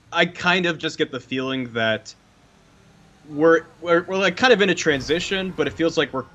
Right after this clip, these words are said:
sort of solidifying over these next couple of years, like, what this kind of content on YouTube really is. Uh, 'cause it's only been very recently that we've seen all of these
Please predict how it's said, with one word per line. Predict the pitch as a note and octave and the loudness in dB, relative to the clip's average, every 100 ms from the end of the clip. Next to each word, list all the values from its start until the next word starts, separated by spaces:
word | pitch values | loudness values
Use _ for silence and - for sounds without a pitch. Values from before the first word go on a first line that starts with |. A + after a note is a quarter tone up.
| - | -20
sort | - - E3+ E3 | -18 -6 2 4
of | D#3+ C#3 | 4 2
solidifying | - D3 B2+ C3 B2 - A#2+ A2+ G#2 G2+ G#2 - | -2 -2 0 0 -2 0 0 2 -2 -6 -10 -2
over | B2+ A2+ | -2 -2
these | A#2 A2 | -4 -4
next | B2 - | -4 -6
couple | - D3 B2 | -2 -2 -2
of | |
years, | G#2+ A2+ G#2+ | -2 -2 -2
like, | G#2 F#2 G#2+ | -4 -8 -4
what | B2+ C#3+ - _ _ _ | 0 0 -2 _ _ _
this | C3 | -8
kind | - C3+ | -2 0
of | A#2+ | 0
content | - A#2+ A#2+ G#2+ | 0 -2 -2 -4
on | G2+ | -4
YouTube | A2 A#2+ G2+ | -4 -6 -4
really | G#2+ G2 | -2 0
is. | G2+ G2 F#2 - - - - - - | -2 -2 -4 -10 -18 -20 -20 -20 -4
Uh, | G#2 G2 G2 | -2 0 0
'cause | G2 A#2+ | -2 -4
it's | A#2 | 2
only | E3 | 4
been | C#3 | 4
very | C3+ B2+ | 4 4
recently | B2+ E3 E3 C3 B2+ B2 | 4 2 2 -2 -2 -2
that | A#2 | 0
we've | A2 G#2 | -2 -2
seen | B2 A#2 | -2 0
all | A2 A2+ | 0 0
of | G#2 | -2
these | A2 G#2+ G#2 - | -2 -2 -4 -8